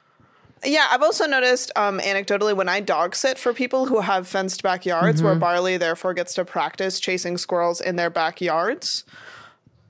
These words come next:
Speaker 1: I noticed him doing much more what we call crittering,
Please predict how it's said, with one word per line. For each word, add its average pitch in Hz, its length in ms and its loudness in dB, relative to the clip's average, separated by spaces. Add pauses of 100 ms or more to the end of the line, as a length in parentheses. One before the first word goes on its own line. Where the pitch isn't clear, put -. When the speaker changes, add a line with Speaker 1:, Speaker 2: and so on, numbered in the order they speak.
Speaker 1:
I 208 400 4
noticed 202 540 2
him 196 280 -2
doing 180 280 0
much - 240 -6
more 180 200 -2
what 170 240 -2
we 180 140 -4
call 170 260 -4
crittering, 202 640 -2